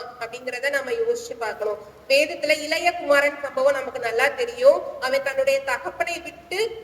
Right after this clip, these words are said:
போய்விட்டான். த-, இஷ்டம் போல நடந்தான், பாவத்துல எல்லாம் வாழ்ந்தான். ஆனா ஒரு நாள் அவன் மனம் திரும்பி வரும்போது அவனுடைய, அவனை அவனுடைய தகப்பன் வந்து என்ன செஞ்சாரு?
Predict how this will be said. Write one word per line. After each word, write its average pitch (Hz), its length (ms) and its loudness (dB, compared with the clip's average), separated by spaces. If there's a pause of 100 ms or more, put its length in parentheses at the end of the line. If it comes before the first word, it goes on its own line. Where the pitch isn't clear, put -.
(120)
போய்விட்டான். 247 600 0 (240)
த-, 285 60 0 (320)
இஷ்டம் 320 580 -6
போல 359 140 0
நடந்தான், 277 920 -4
பாவத்துல 539 480 0 (160)
எல்லாம் - 240 4
வாழ்ந்தான். 539 580 0 (200)
ஆனா 269 320 4
ஒரு 277 180 4
நாள் 277 180 2
அவன் 254 280 0
மனம் 254 320 0
திரும்பி 302 680 -4
வரும்போது 294 540 2
அவனுடைய, 277 580 2
அவனை 277 380 0
அவனுடைய 254 380 -2
தகப்பன் 285 480 -4
வந்து 285 200 -6
என்ன 311 140 -2
செஞ்சாரு? 254 500 -4